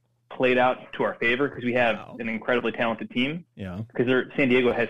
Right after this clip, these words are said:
Speaker 1: such an, like, amazing beer culture that
Speaker 2: Yeah.
Speaker 1: we're able to get awesome brewers just coming in, excited about the opportunity to, like, really start from scratch and hit the ground running.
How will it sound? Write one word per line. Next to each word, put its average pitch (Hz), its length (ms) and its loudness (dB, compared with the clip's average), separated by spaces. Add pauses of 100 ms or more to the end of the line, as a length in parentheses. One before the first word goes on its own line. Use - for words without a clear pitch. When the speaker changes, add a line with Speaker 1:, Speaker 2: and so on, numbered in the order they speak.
(100)
Speaker 1:
such 120 160 -2
an, 120 160 0
like, 113 160 -6
amazing 117 420 2
beer 110 160 2
culture 107 460 -2
that 104 240 0
Speaker 2:
Yeah. - 80 -16 (500)
Speaker 1:
we're 123 80 4
able 113 140 2
to 113 80 0
get 110 280 2
awesome 120 380 0
brewers 113 380 0
just 101 120 -10
coming 117 260 0
in, 110 320 0
excited 110 420 0
about 110 180 2
the 117 80 0
opportunity 107 680 -4
to, 110 220 -4 (360)
like, 110 140 2
really 117 260 4
start 117 240 2
from 110 80 -4
scratch 107 360 2
and 110 80 -8
hit 110 120 -6
the 107 40 -8
ground 107 220 -6
running. - 300 -8